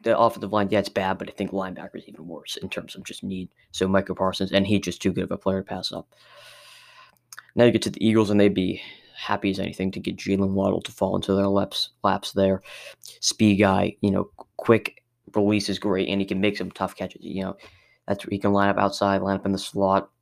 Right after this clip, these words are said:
You can use him on jet sweeps. Um, he's tough. He's tough to bring down. I would, if I had to compare him to somebody, mm, I mean, that's tough because, mm, like, you know, he's not gonna be your X, your,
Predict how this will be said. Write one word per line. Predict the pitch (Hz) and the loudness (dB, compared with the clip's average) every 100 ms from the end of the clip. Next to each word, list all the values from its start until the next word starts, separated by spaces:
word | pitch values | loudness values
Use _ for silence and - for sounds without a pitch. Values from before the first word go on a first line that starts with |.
| _ | _
You | - | -12
can | 98 101 | -2 0
use | 98 | 2
him | 98 | 2
on | 95 | 0
jet | 101 95 | -2 -6
sweeps. | - - 95 92 - - _ _ | -6 -6 -8 -6 -8 -10 _ _
Um, | 98 90 87 - _ _ _ _ _ - | -16 -14 -14 -16 _ _ _ _ _ -10
he's | 107 92 | -6 -6
tough. | - 107 - | 0 0 0
He's | 87 | -4
tough | - 98 | -2 -2
to | 101 | -2
bring | 101 101 | 0 2
down. | 95 95 95 98 - - - - - - - _ | 2 0 -2 -6 -12 -20 -20 -20 -20 -18 -20 _
I | - | 0
would, | 104 101 - - - | 0 -2 -10 -18 -20
if | - | -8
I | 113 | -8
had | 107 | -4
to | 98 - _ - _ - - _ _ _ _ | -4 -6 _ -20 _ -20 -20 _ _ _ _
compare | - - 104 | -14 -4 -2
him | 101 | -2
to | |
somebody, | 101 104 101 98 98 95 | -2 0 2 2 0 -2
mm, | 98 101 98 95 _ - - _ _ _ _ _ _ _ _ _ _ _ _ _ _ _ _ - - _ _ - _ _ _ _ _ - - | -4 -2 -4 -6 _ -18 -18 _ _ _ _ _ _ _ _ _ _ _ _ _ _ _ _ -16 -16 _ _ -20 _ _ _ _ _ -12 0
I | |
mean, | 120 | 2
that's | 117 131 - | 2 0 -4
tough | - 113 | -4 -6
because, | - 95 98 95 - | -6 -6 -6 -6 -10
mm, | 98 92 - - _ _ - - _ _ _ _ | -12 -12 -18 -20 _ _ -20 -20 _ _ _ _
like, | - 101 | 0 2
you | |
know, | 107 | 2
he's | 101 107 | 2 2
not | 117 117 | 4 2
gonna | 110 101 | 2 2
be | 104 | 2
your | 98 98 - | 2 0 2
X, | 98 98 - - | 0 0 -4 -2
your, | 107 98 95 95 95 | 0 2 2 0 -2